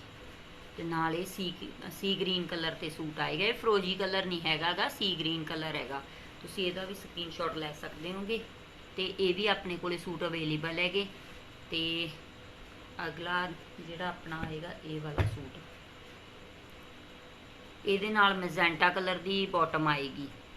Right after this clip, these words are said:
ਪਰਪਲ ਮੈਜੈਂਟਾ ਕਲਰ ਦੀ ਆਏਗੀ, ਉਹ ਵਾਲਾ ਮੈਜੈਂਟਾ ਨਹੀਂ ਹੈਗਾ ਗਾ। ਤੇ ਪਰਪਲ ਮੈਜੈਂਟਾ ਕਲਰ ਦੀ ਬਾਟਮ ਆਏਗੀ ਤੇ ਇਹ ਵਾਲਾ ਸੂਟ ਆਏਗਾ। ਨੈਕਸਟ ਆਏਗਾ ਜੀ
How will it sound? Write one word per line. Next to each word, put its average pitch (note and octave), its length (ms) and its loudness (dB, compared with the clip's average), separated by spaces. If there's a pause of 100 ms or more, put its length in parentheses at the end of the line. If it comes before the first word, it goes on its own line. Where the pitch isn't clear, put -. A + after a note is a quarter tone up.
(460)
ਪਰਪਲ A3 340 2
ਮੈਜੈਂਟਾ A3 480 4
ਕਲਰ F#3+ 280 2
ਦੀ F#3+ 180 0
ਆਏਗੀ, D#3+ 360 4
ਉਹ G3+ 120 6
ਵਾਲਾ G#3+ 220 2
ਮੈਜੈਂਟਾ F3 480 2
ਨਹੀਂ D#3+ 180 0
ਹੈਗਾ D3 300 -2
ਗਾ। A3+ 160 2 (460)
ਤੇ E3+ 240 -4 (100)
ਪਰਪਲ F3 300 -2
ਮੈਜੈਂਟਾ D#3+ 440 -4
ਕਲਰ D#3 260 -2
ਦੀ D#3 140 -8
ਬਾਟਮ D#3 380 -4
ਆਏਗੀ F3 360 -2 (380)
ਤੇ - 160 -6
ਇਹ F#3+ 180 4
ਵਾਲਾ F3 240 0
ਸੂਟ D3 340 -8
ਆਏਗਾ। C3 300 -10 (4000)
ਨੈਕਸਟ F#3+ 460 -2
ਆਏਗਾ F3 360 4
ਜੀ G3+ 160 0